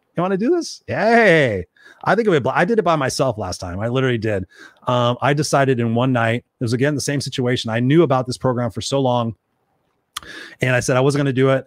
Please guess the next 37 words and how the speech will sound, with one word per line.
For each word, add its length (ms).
And 120
th-, 120
even 200
this 200
time, 420
even 140
this 100
time, 140
I'm 40
like, 180
"Oh, 60
I'm 80
gonna 100
create 280
a 40
program 380
that's 160
not 140
seventy-five 500
days, 240
it's 120
sixty-nine 560
days," 260
because 440
I 100
just 160
like 160
the 60
number 180
sixty-nine, 540
go 100
figure. 340
Um, 400
and 80
I 40
was 100
like, 240